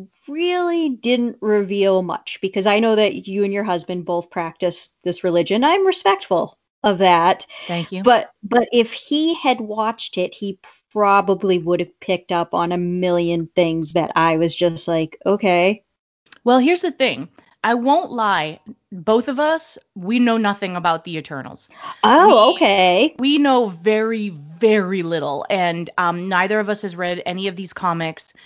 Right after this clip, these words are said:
Speaker 2: So we're kind of in the dark on this one. We don't have any insider info. Um,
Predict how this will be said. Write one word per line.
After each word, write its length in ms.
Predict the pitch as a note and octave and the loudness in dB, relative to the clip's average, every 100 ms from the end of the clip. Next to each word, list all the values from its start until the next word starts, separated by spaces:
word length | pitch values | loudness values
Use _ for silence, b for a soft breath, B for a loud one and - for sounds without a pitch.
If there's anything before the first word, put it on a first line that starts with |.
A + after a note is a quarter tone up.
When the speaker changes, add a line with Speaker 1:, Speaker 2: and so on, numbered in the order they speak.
| b b b | b b b
Speaker 2:
So 680 | - - G#3 F#3+ F#3 F3+ | -8 0 2 4 2 0
we're 400 | F3 F3 A3+ D4+ | -4 -4 -2 0
kind 280 | E4 - D4+ | -2 -4 -2
of 80 | C4+ | 2
in 120 | B3+ | 2
the 80 | A3 | 2
dark 280 | F#3+ G#3+ A3+ | 2 2 0
on 140 | A3 | -2
this 180 | A3+ A3 | -2 -4
one. 220 | A#3+ G#3+ | -2 0
We 80 | G3+ | 0
don't 140 | A3 | 0
have 100 | A3 | 0
any 180 | G#3+ G#3 | 0 0
insider 400 | G#3 G#3 G3+ G3 | -2 -2 0 0
info. 560 | F#3+ G3 G3+ F#3+ F#3 F#3 b b b b | -2 -2 -2 0 -2 -6 b b b b
Um, 720 | F#3 F3 E3+ E3 D#3+ D#3 C#3+ | -2 0 0 -2 -6 -8 -12